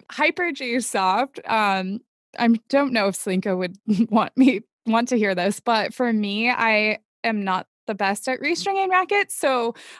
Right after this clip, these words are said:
I had one of my rackets strung with regular Hyper G, and it had sat in there. I mean, I'd played it, but it was at least three weeks old, maybe four, probably, maybe five. <laughs>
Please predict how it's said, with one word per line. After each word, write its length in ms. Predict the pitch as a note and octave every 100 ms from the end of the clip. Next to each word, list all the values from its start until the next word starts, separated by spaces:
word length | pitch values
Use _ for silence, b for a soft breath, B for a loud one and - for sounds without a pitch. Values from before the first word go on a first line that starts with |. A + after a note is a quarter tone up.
| -
I 180 | A#3+
had 440 | B3+ B3+ B3 A#3 A3+
one 160 | - A#3+
of 40 |
my 100 | A3
rackets 360 | G#3 G#3 A3 G3+
strung 200 | - G3+
with 160 | G3+ F#3+
regular 360 | G3+ G#3+ G#3
Hyper 320 | G3+ F#3+ G3 F#3
G, 340 | - F#3+ F3+
and 340 | - F#3+ F3+ -
it 260 | G#3 G3 -
had 380 | F#3+ F#3+ F#3
sat 400 | - - F#3+ F#3
in 200 | - F#3+
there. 300 | F3+ F3 F3
I 120 | A3 C4+
mean, 180 | A#3
I'd 200 | F#3 F#3 -
played 260 | F#3 F3+
it, 160 | F3 - _
but 140 | - G3+
it 240 | - F#3+ - _ _ _ _
was 200 | A#3 B3
at 240 | A3 G#4+
least 380 | - A#3+ C#4 - _
three 200 | D#4 E4
weeks 320 | F4 F4+ F4+
old, 260 | - F4 F4+ _ _ -
maybe 420 | G#3+ G3+ G3+ G#3
four, 400 | G3+ - F#3+ F#3+ -
probably, 580 | A3+ G#3 G#3+ A3 A#3 B3 - -
maybe 280 | F#3+ F3 F#3+
five. 300 | - A#2+ G3+
<laughs> 60 | B3